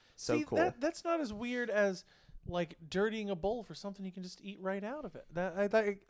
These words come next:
Speaker 1: Well,
Speaker 2: may-
Speaker 1: also say, say it's a box of cereal, right?
Speaker 2: It
Speaker 1: You can't really di-, you gotta dig. You gotta dig in there.
Speaker 2: Yeah, it's fine. But, but see, you
Speaker 1: I'll
Speaker 2: can
Speaker 1: try it out. I'll
Speaker 2: Yeah,
Speaker 1: try it
Speaker 2: because,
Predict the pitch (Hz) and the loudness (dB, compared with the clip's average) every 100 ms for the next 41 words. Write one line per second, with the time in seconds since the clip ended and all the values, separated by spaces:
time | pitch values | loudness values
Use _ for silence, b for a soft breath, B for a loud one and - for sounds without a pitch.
0 | 202 190 208 277 233 233 220 - 226 - | 2 10 12 12 10 8 6 6 4 4
1 | - 190 202 - 185 160 151 - 143 - | 0 2 2 0 4 6 6 2 -4 0
2 | 117 110 95 107 131 - 202 180 180 185 | 0 0 0 2 2 4 4 4 2 0
3 | 226 208 160 175 160 139 - - 175 175 | 0 0 0 0 0 -2 -8 -6 -6 -2
4 | 180 165 - 143 156 175 - - - _ | -2 -2 -2 -2 0 0 -2 -10 -16 _
5 | _ _ _ _ _ _ 180 202 214 175 | _ _ _ _ _ _ -4 0 0 0
6 | 170 196 180 156 131 101 285 359 359 302 | 0 2 2 0 -2 -2 -2 -2 0 0
7 | - - - 269 330 240 202 254 214 220 | -2 -8 -4 -2 -2 -4 4 6 6 2
8 | - 240 214 233 233 320 233 143 135 151 | 0 -2 0 0 2 4 8 12 12 12
9 | - 202 247 294 285 180 | 8 4 8 8 8 10